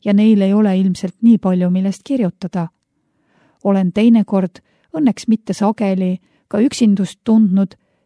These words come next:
ja püüdnud seepärast end tuttavliku Eesti eluga suhestada. Ehk peaksin tõesti sideme varasema eluga mõnes mõttes läbi lõikama ja rohkem keskenduma sellele, mida võin leida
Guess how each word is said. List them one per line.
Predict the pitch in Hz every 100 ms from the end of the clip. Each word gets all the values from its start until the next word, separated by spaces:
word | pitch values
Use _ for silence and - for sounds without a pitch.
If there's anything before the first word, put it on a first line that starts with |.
| _
ja | 226
püüdnud | 269 330 247 220
seepärast | 247 240 202 196 185 -
end | 202 196 185 -
tuttavliku | 220 - 202 185 190 - 202
Eesti | 190 190 - 202 185
eluga | 185 175 180
suhestada. | - 185 180 - 196 190 190 - _ _ _ _ _ _ _ _ -
Ehk | 190 -
peaksin | 214 208 247 220
tõesti | 302 247 202
sideme | 220 233 196 180 180
varasema | 202 226 185 196 185 190
eluga | 214 196 - 185 185 180 _ 220
mõnes | 214 185
mõttes | 202 - 208 -
läbi | 302 226
lõikama | 190 196 - - 180 185 - _ _ _ _ -
ja | 233
rohkem | 311 - 220 -
keskenduma | 226 - 202 180 180 175
sellele, | - 262 277 196 185 185 - _ _
mida | 247 202 185
võin | 196 190
leida | 208 196 185 185